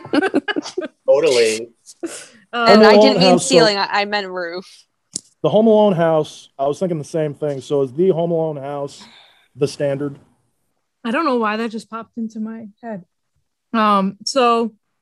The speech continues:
Speaker 2: but it's, uh, Shauna was picking up Jackie, so that's why, uh, she saw it. And I will <laughs> say, I, first I was like, uh, you know, "Who is that?" 'Cause they didn't say, but so n-, now we find out a little bit of backstory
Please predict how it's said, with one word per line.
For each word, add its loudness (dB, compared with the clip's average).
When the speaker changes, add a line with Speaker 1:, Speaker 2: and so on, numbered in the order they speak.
Speaker 2:
but -4
it's, -8
uh, -2
Shauna -4
was -4
picking -6
up -8
Jackie, -8
so -8
that's -4
why, -4
uh, -18
she -10
saw -2
it. -8
And -6
I -4
will -2
<laughs> -
say, -2
I, -4
first -6
I -4
was -4
like, -8
uh, -8
you -4
know, -4
"Who -4
is -6
that?" -2
'Cause -16
they -6
didn't -6
say, -6
but -16
so 0
n-, -2
now 2
we 0
find -4
out 0
a -4
little -2
bit -2
of -6
backstory -2